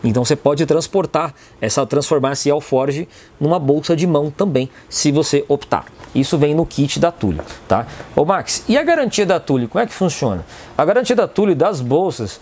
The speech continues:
são de dez anos contra defeito de fabricação, tá? E todo o processo de pós-venda, ele é feito justamente com a loja que você comprou.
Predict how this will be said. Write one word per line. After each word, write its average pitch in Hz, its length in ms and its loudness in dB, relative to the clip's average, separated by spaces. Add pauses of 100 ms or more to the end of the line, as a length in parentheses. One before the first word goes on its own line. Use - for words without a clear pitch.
(140)
são - 220 0
de 160 120 2
dez 143 400 0
anos 147 320 0
contra 160 360 0
defeito 160 580 0
de 160 100 -4
fabricação, 170 680 -2 (320)
tá? 113 200 0 (240)
E 147 80 2
todo 226 200 2
o 277 40 0
processo 196 320 0
de 170 100 -4
pós-venda, 127 720 0 (300)
ele 143 120 4
é 160 60 2
feito 175 300 0
justamente 180 380 -2
com 214 120 0
a 220 60 2
loja 180 560 0
que 220 100 -4
você 208 240 -2
comprou. 156 380 0